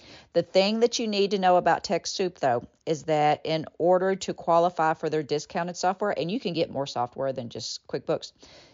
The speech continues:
but you've got to send them a copy of your five oh one C three determination letter to prove that you are a, um, a nonprofit, okay, and tax exempt. So as I've said in,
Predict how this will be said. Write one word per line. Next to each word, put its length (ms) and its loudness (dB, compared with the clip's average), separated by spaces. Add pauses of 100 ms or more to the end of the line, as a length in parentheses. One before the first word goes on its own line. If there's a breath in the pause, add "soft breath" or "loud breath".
(320 loud breath)
but 440 2
you've 300 -2
got 340 4
to 540 0
send 340 -4
them 180 2
a 60 6
copy 540 2
of 180 2
your 140 0
five 320 0
oh 60 4
one 240 -2
C 240 -4
three 320 -2
determination 640 -4
letter 360 2 (180)
to 100 -2
prove 520 0
that 220 0
you 400 -4
are 480 2 (240)
a, 540 -4
um, 340 -10 (240)
a 80 -2
nonprofit, 600 -2 (840)
okay, 320 -2
and 140 -6
tax 300 -4
exempt. 380 -4 (520 loud breath)
So 280 6
as 240 2
I've 160 4
said 240 4
in, 260 -2